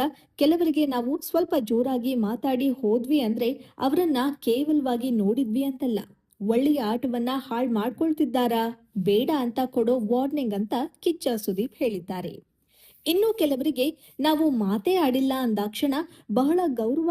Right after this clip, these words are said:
ಇರೋದ್ರಿಂದ ನೀವೇನು ತುಂಬಾ ಚೆನ್ನಾಗಿ ಆಡ್ತಾ ಇರೋದ್ರಿಂದ ಮಾತಾಡ್ತಿಲ್ಲ ಅಂದ್ಕೊಳ್ಬೇಡಿ. ನೀವುಗಳೇ ಈ ರೀತಿ ಮಾತನಾಡಿದಾಗ ಏನ್ ಮಾತಾಡ್ಬೇಕು ಅಂತ ಗೊತ್ತಾಗದೆ ಸೈಲೆಂಟ್ ಆಗಿರ್ತೀನಿ. ಈ ಮನೆ ಹೋಗ್ತಾ ಇರೋ ದಾರಿ ಸರಿ ಇಲ್ಲ, ಟಾಸ್ಕ್ಗಳನ್ನ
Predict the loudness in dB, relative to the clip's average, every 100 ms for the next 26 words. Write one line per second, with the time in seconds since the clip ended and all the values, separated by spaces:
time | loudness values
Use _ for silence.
0 | 0 0 -2 -2 -4 -2 0 -2 -2 -2
1 | 0 0 -2 -4 -2 -2 -2 -2 -4 -2
2 | 0 0 0 -2 -4 -4 -2 -2 -2 -4
3 | -2 0 0 -2 -4 -4 -2 -4 0 2
4 | 2 0 0 0 2 0 -2 -10 -20 _
5 | -20 _ 2 2 2 2 4 2 2 0
6 | 2 2 2 0 0 -2 -2 0 0 2
7 | 0 0 -6 -16 0 2 4 4 0 2
8 | 0 2 0 0 -2 0 0 0 0 -2
9 | -2 -2 -2 -2 0 2 2 2 -2 -4
10 | -6 -8 -6 -8 _ _ _ _ _ _
11 | 0 2 2 0 0 0 0 -2 -2 0
12 | 2 2 2 2 0 0 -2 -2 -2 0
13 | 0 -2 -6 -12 _ _ -4 -2 -2 0
14 | 0 0